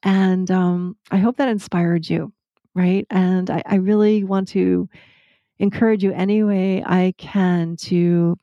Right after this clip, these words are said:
take your pleasure seriously. Have fun, of course, because it's pleasure. <laughs> We really, I think, especially as we enter midlife, want to start to seriously, you know, nourish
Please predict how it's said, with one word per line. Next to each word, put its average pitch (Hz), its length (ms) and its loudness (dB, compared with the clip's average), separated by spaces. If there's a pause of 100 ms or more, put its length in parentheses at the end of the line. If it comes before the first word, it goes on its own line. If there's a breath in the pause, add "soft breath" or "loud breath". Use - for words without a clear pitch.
(840)
take 196 220 2
your 240 120 2
pleasure 175 440 0
seriously. 170 840 -2 (640)
Have 226 200 0
fun, 196 520 0
of 175 120 -8
course, 175 340 0
because - 200 -2
it's 175 120 -4
pleasure. 180 460 -2
<laughs> 202 40 4 (880 loud breath)
We 220 120 -2
really, 202 560 2 (480 soft breath)
I 196 140 0
think, 190 160 -2
especially 185 420 -2
as 180 140 2
we 175 140 2
enter 175 280 -2
midlife, 175 760 0 (480)
want 202 260 0
to 220 80 -2
start 180 380 0
to 170 520 -2 (300)
seriously, 196 920 0 (760)
you 214 80 0
know, 190 100 2
nourish 185 840 0